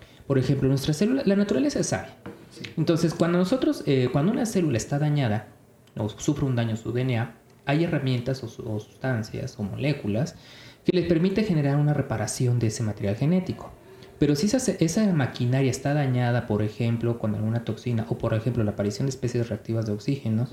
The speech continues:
Speaker 1: que pueden ser muy elevadas, eh, puede dañar esa, ese,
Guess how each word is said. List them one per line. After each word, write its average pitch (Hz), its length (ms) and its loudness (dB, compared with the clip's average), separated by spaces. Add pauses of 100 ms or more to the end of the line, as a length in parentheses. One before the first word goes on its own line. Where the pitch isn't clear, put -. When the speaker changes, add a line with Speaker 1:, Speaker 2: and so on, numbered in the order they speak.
(140)
Speaker 1:
que - 80 -4
pueden 110 240 0
ser 104 180 -6
muy 107 180 -2
elevadas, 127 500 0 (640)
eh, 117 240 2
puede 151 160 4
dañar 131 280 2
esa, 131 240 0
ese, 139 720 4